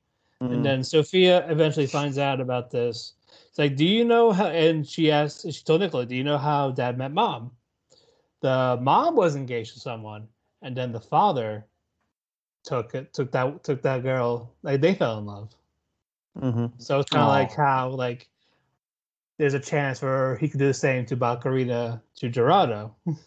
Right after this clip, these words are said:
Speaker 1: Mm-hmm.
Speaker 2: So that type of ordeal.
Speaker 1: Mm-hmm.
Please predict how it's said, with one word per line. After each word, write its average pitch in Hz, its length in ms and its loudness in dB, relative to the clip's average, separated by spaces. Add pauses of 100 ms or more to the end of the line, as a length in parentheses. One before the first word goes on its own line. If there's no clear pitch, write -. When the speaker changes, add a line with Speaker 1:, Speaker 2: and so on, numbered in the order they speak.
(120)
Speaker 1:
Mm-hmm. 120 340 0 (580)
Speaker 2:
So 117 240 -6
that 147 220 2
type 120 200 -2
of 107 100 -8
ordeal. 104 440 -8 (440)
Speaker 1:
Mm-hmm. 113 320 -4